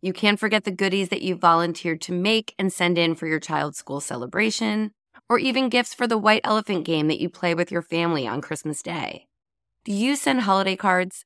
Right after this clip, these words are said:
I mean, who really has time for that anymore? Personally, I stopped that a couple of years ago.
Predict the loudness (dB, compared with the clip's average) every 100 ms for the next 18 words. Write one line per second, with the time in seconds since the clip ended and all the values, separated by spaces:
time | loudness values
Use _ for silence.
0 | 0 4 4 2 0 0 2 2 0 -2
1 | -2 2 2 0 0 0 -2 -6 -4 -6
2 | -8 _ -4 0 0 2 2 4 4 4
3 | 4 6 6 6 2 2 -4 -2 -2 0
4 | -2 0 2 4 4